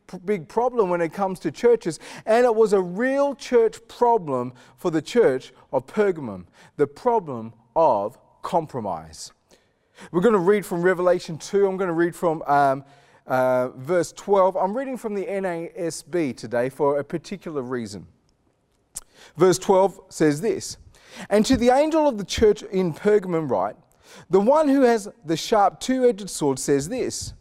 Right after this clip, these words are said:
'I know where you dwell, where Satan's throne is, and you hold fast my name. You did not deny my faith, even in the days of Antipas, my witness,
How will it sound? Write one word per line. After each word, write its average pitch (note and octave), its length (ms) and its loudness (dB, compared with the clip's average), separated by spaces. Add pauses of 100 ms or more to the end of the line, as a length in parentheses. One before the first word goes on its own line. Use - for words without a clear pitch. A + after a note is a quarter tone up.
(440)
'I D#3+ 140 4
know F3+ 200 6
where E3 160 4
you G3 140 -4
dwell, F#3+ 500 -2 (240)
where F3 160 4
Satan's B3+ 520 0
throne G#3 440 0
is, B2 180 -2
and E3 200 -2
you F3 80 2
hold G#3+ 300 0
fast F#3+ 600 2 (220)
my E3 180 2
name. D3 460 -2 (360)
You F#3 120 -4
did A#3+ 180 0
not B3 180 2
deny F#3 340 0
my F3+ 180 0
faith, D#3+ 360 -2
even C#4 400 -4
in B3+ 120 2
the A#3+ 100 2
days D3 340 0
of D#3+ 160 -10
Antipas, D#3 640 -8 (160)
my E3+ 200 2
witness, D#3 580 -8